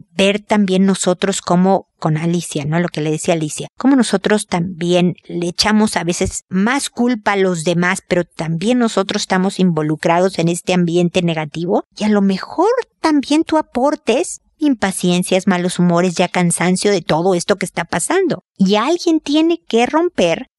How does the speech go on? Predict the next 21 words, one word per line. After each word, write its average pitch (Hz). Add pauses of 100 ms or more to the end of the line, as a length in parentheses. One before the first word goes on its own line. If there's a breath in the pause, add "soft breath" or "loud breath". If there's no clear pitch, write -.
con 285
este 349
mal 185
hábito, 160
Margarita. 151
Entonces, 196 (100)
empieza 247 (120)
a 262
ver 233
cómo 240
vas 226
a 247
provocar 196
risas, - (140)
cómo 190
vas 202
a 214
gil-, 202
aligerar 170
el 196
ambiente, 160